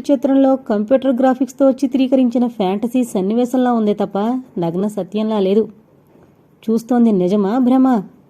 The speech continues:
చెప్పలేని అయోమయంలో పడ్డాడు ఆర్య. ఐదు నిమిషాల పాటు దృష్టి మళ్లించకుండా జాగ్రత్తగా పరిసరాల్ని పరిశీలించాడు.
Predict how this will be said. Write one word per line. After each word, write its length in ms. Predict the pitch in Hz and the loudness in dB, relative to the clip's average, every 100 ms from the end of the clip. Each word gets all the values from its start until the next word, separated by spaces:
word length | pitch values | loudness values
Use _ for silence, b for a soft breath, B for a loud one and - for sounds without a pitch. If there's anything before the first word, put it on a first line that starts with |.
| _ _ - | _ _ -2
చెప్పలేని 480 | 226 220 220 220 220 - | -2 2 2 2 -2 -2
అయోమయంలో 540 | 190 233 262 262 247 | 0 2 2 2 2
పడ్డాడు 520 | 240 170 170 185 262 - | 0 -2 -2 0 0 0
ఆర్య. 360 | 175 175 180 - _ _ _ b b b b 240 | -2 -2 -2 -4 _ _ _ b b b b 0
ఐదు 240 | 233 226 | 2 4
నిమిషాల 420 | 202 202 262 254 | 2 0 0 0
పాటు 300 | 254 254 247 | 2 0 2
దృష్టి 360 | 247 185 190 254 | 0 -2 -2 0
మళ్లించకుండా 760 | 208 185 233 240 240 220 220 214 208 | 2 2 0 0 0 0 0 -4 -4
జాగ్రత్తగా 800 | 175 185 196 226 226 208 196 247 | -2 -2 0 -2 -2 -2 -2 -2
పరిసరాల్ని 560 | 220 180 208 220 220 | -2 -2 -2 -2 -2
పరిశీలించాడు. 680 | 214 175 202 226 175 180 180 | -2 -4 -2 -2 -2 -2 -4